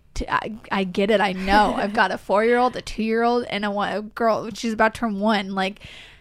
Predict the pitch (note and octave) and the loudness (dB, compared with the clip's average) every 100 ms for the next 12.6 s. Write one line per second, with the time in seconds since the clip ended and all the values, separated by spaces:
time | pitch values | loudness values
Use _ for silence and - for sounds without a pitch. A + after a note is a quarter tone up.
0 | _ _ _ - C4+ B3 - D4+ D#4 D#4+ | _ _ _ 0 0 0 0 2 4 2
1 | B3 G3+ F3 A#3+ _ - - C#4+ B3+ F#3 | 0 -2 -2 -8 _ -20 -2 2 4 2
2 | - - B3 B3+ - - A#3+ B3+ C#4 C4 | -2 0 2 2 -2 0 2 2 0 -8
3 | - A3 G3+ G3 F#3+ G3 - - - - | -2 -2 0 -4 -6 -10 -14 -20 -20 -8
4 | A3 G#3+ G#3 G3 G3 - _ _ - A3 | -2 0 0 -2 -6 -12 _ _ -6 0
5 | A3+ A#3 - _ _ _ - A#3+ A#3 - | 4 4 2 _ _ _ 0 0 -2 -18
6 | _ _ - A3+ C4 - C4 A3+ - A3+ | _ _ -4 -2 -2 -2 -2 0 2 2
7 | A3+ A3 A#3 A3+ F#3+ - - - G#3+ G#3+ | 2 2 2 4 4 0 -10 -10 -6 -4
8 | G#3 G3+ G#3+ A#3 A#3 F#3 - G3 G#3+ G#3 | -4 -4 -2 0 0 -2 -2 -2 -2 -4
9 | G3 - G3 G3 F#3 F#3+ - - _ - | -8 -6 -2 0 0 -4 -8 -16 _ -8
10 | A3+ F#3+ - A3+ A#3 A3+ G3 G3 D#3 - | -8 -8 -4 0 2 0 0 2 2 0
11 | - - G#3+ F3+ F2 E3 F3+ E3 D#3 C3 | -8 -8 -4 -2 -2 -4 -6 -8 -12 -12
12 | F2+ G#2+ - F#3+ C#3+ | -12 -14 -10 -8 -8